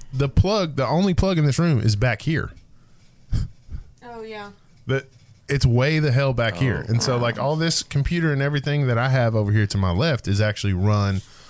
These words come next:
Speaker 1: all the way across the room and plugged in over here. And everything that we're looking at, which is where the four T Vs are and the lights and the computer and everything,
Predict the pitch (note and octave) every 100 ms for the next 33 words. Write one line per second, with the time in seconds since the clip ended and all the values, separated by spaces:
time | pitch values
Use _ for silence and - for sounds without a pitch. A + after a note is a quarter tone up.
0 | - - - A#2 C#3 C#3+ C3 C3+ A#2+ A2+
1 | A2 G2+ F#2+ F#2 A2+ G2+ G#2 G2 F#2 F#2
2 | A2+ F#2+ F2+ - - - - - G#2 -
3 | A#2+ C#3+ B2+ C3+ A#2+ G2+ F#2+ D3 G#3 B2+
4 | G#2 F#2+ F#2 F#2 F#2+ G2+ G2 G2 G2 F#2
5 | - A#2 G#2+ D3 D3+ C#3 B2+ B2 A#2 A2+
6 | F#2+ F2 A2 A2+ A2 F#2+ E2+ - - B2
7 | A2+ A2+ G#2+ G2+ G#2 A2 G#2+ G2+